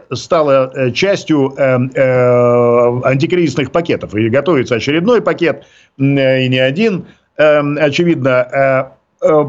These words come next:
почему? Потому мы, мы не придумываем вот, э, в Сенате, так сказать, в Совете Федерации эти предложения.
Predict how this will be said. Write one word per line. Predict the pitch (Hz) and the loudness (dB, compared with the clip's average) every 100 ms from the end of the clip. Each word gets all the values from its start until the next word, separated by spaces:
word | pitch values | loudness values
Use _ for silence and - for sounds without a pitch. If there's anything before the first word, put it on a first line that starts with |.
| 131 | -2
почему? | 175 208 220 | -2 0 0
Потому | 160 160 | 0 0
мы, | 185 | 2
мы | 170 190 | 2 0
не | 208 | 0
придумываем | 196 196 226 160 127 117 | 0 0 0 0 0 0
вот, | 117 - | -2 0
э, | 120 113 110 110 110 110 107 | 0 2 2 2 2 0 -2
в | 107 | -2
Сенате, | 151 139 123 | -2 -2 -2
так | 110 | -4
сказать, | 110 117 113 | -4 -4 -2
в | 117 95 | -4 -4
Совете | 101 139 135 | -2 -2 0
Федерации | 151 147 123 123 | 0 0 0 -2
эти | 117 120 | -2 -2
предложения. | 120 131 143 120 92 | 0 0 0 -2 -4